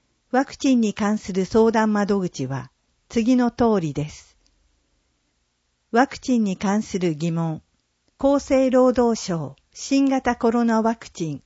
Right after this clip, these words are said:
コールセンター。電話、零一二零七六一の七七零。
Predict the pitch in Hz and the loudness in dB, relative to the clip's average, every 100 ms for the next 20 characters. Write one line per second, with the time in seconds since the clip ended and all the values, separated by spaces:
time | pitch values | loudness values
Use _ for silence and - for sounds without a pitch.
0 | - - 240 254 254 - 233 202 - 143 | -6 2 2 4 0 0 -2 -2 -4 -8
1 | 117 131 _ _ _ _ _ _ _ _ | -8 -14 _ _ _ _ _ _ _ _
2 | 127 202 202 196 175 - _ _ _ - | -2 2 2 2 0 -2 _ _ _ -2
3 | 247 277 277 - 226 196 190 202 196 185 | 2 2 0 -4 -4 -2 0 0 0 0
4 | 156 127 _ _ - 202 226 269 262 247 | -2 -4 _ _ -8 0 2 2 0 -2
5 | 214 196 - - 170 143 135 _ _ - | -4 -6 -6 -6 -2 -2 -6 _ _ -6
6 | 185 220 240 247 233 180 160 160 147 113 | -2 2 2 2 0 -2 -2 -2 -4 -8